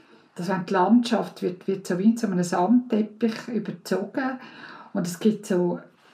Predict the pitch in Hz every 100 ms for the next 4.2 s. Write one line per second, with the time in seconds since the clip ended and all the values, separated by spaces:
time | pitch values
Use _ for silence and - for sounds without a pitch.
0 | _ - - 196 - 190 180 175 - 208
1 | 208 233 185 160 175 175 - - - 185
2 | 190 180 180 - 202 233 240 240 196 180
3 | - - - - 185 180 175 180 175 185
4 | 180 180